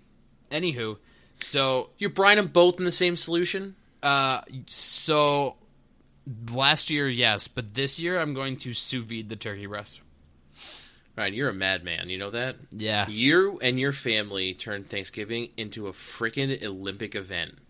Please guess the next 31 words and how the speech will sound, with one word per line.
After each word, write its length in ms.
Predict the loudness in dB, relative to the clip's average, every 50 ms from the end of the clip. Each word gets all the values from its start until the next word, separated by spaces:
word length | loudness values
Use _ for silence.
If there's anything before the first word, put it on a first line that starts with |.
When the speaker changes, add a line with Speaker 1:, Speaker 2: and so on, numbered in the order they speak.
| _ _ -20 -18 -18 -18 -20 -20 -20 -20 -18 -16 -12 -10
Speaker 1:
It's 140 | -10 -10 -6
the, 200 | -4 -4 -4 -4 -6 _ _ _
it's 200 | -4 -4 -4 -4
the 180 | -6 -8 -6 -4
only 240 | -2 0 0 2 2
holiday 400 | 2 4 4 2 2 2 0 -2
that 140 | -4 -4 -4
matters. 420 | -6 -6 -6 -8 -10 -14 -16 -18 -20 -20 _ _ _ _ _ _ _ _ _ _ _ _ _ _ _ _ _ _ _ _ _ _ _ _ _ _ _ -20 -20 -20 -20 -20 _ _ -20 -20 _ _ -20 _ _ -20 _ -20 -14
Like, 180 | -12 -8 -6
straight 360 | -4 -2 0 4 4 4 4 2
up. 140 | 0 -2
Speaker 2:
Hmm. 100 | -4 -8 -14 -18 -20 -2 4
Speaker 1:
All 120 | 6 6 6
the 100 | 6 6
other 160 | 6 6 6
holidays 520 | 8 8 8 8 6 4 4 4 4 4
are, 40 | 4
like, 180 | 4 4 2 2
totally 380 | 0 0 2 2 4 4 4
negotiable. 800 | 4 2 0 0 0 0 0 -2 -4 -4 -2 -2 -2 -2 -2 -4 -8 -14 -20 -20 -20 -20 -14 _
Like, 240 | 0 2 4 4 4
Speaker 2:
Well 120 | 2 2 2
Speaker 1:
"Oh, 40 | 2
we 120 | 2 0
can 120 | 0 0
make 220 | 0 0 -2 2 6
this, 340 | 8 8 8 8 6 4 0 -6 -12 -20 -16 _
we 100 | -12 -10
can 140 | -8 -8 -8
do 160 | -6 -6 -2 2
that, 420 | 4 4 4 4 4 2 0 -2